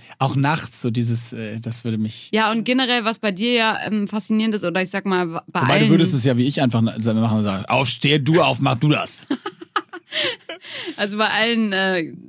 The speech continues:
Speaker 2: Menschen mit Kindern, die auch einen Beruf haben und Hobbys und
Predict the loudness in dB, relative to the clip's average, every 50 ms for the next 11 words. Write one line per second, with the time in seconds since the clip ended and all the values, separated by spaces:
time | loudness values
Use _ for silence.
0 | -20 _ _ -14 -10 -6 -2 0 2 2 4 2 2 2 2 2 2 0 -2 -4
1 | -4 -2 0 2 2 2 2 4 4 2 0 -2 -6 -16 _ _ _ _ _ _
2 | _ _ _ -4 -2 0 0 0 0 0 0 2 0 0 0 0 -2 0 0 0
3 | 2 2 2 2 0 -2 -4 -12 _ _ _ _ 2 2 2 2 2 0 0 2
4 | 2 2 2 2 0 -2 -6 -10 -14 _ _ _ _ _ _ _ _ _ _ _
5 | 0 2 2 0 -4 -10